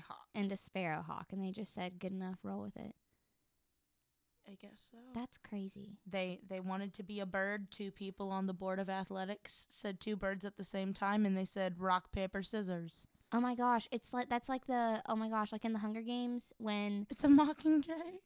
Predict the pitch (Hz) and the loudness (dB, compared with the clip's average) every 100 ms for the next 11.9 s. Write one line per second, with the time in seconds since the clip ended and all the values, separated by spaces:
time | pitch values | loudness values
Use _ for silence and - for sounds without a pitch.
0 | _ 269 294 277 233 233 254 - 311 269 | _ 4 8 8 6 2 0 2 4 6
1 | 277 311 294 294 277 254 - 240 233 233 | 6 6 2 2 2 0 4 6 6 4
2 | 233 226 220 226 226 - 208 226 220 233 | 2 2 2 0 -2 -4 -2 0 2 0
3 | 233 226 - 208 - 208 214 208 202 196 | 0 -2 -2 -4 -2 -2 0 6 8 10
4 | 196 190 196 - 208 202 190 196 190 185 | 8 6 2 2 -2 0 -2 -2 -4 -6
5 | 190 - 185 170 165 - - 185 185 185 | -10 -6 -4 -4 -6 -14 -6 -4 -2 -2
6 | 190 202 196 185 185 196 202 185 151 151 | -4 -4 -4 -2 -2 -4 -4 -8 -8 -12
7 | - - _ - _ _ _ - 202 190 | -14 -20 _ -20 _ _ _ -4 0 0
8 | - - - 208 202 208 254 320 - 359 | -4 -12 -4 0 2 2 0 -2 -4 -4
9 | 285 240 220 208 214 - 208 202 190 202 | -2 -2 0 -2 -4 0 2 2 0 -2
10 | 233 262 349 381 - - 330 302 254 233 | -2 -2 -2 -4 -6 -6 -4 -4 -6 -4
11 | 214 226 - 220 202 180 - 175 - | -4 -4 -4 -4 -4 -6 -10 -16 -18